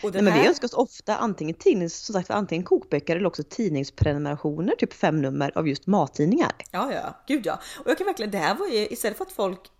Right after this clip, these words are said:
Speaker 1: ja, men typ, jag vet inte vad folk gjorde, lekte med Barbie. Jag och du satt och, och läste kokböcker. Jag kan viss-, jag ska ju,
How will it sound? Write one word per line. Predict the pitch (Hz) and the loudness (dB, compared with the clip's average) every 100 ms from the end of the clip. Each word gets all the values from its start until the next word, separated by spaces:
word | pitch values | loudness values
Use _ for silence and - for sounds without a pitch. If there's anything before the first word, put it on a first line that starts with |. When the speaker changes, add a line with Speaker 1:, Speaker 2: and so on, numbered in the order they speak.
| _ _ _ - | _ _ _ -16
Speaker 1:
ja, | - 226 | -8 -6
men | 233 | -4
typ, | 226 180 | -4 -4
jag | 180 | -4
vet | 190 | -4
inte | 185 165 | -6 -4
vad | 151 160 | -6 -4
folk | 151 160 | -8 -8
gjorde, | 147 123 | -8 -4
lekte | 139 - | -6 -4
med | 180 | -4
Barbie. | 170 139 143 - | -2 -2 -4 -4
Jag | 190 | -4
och | 240 | -2
du | 285 | -4
satt | - 190 | -6 -8
och, | |
och | 165 190 175 | -6 -4 -4
läste | 214 294 165 - | -6 -6 -10 -12
kokböcker. | 185 254 - 165 - 160 | -8 -8 -6 -12 -6 -4
Jag | 185 - | -4 -4
kan | 226 | -6
viss-, | 339 - - | -6 -8 -6
jag | 208 | -6
ska | 220 | -4
ju, | 240 | -6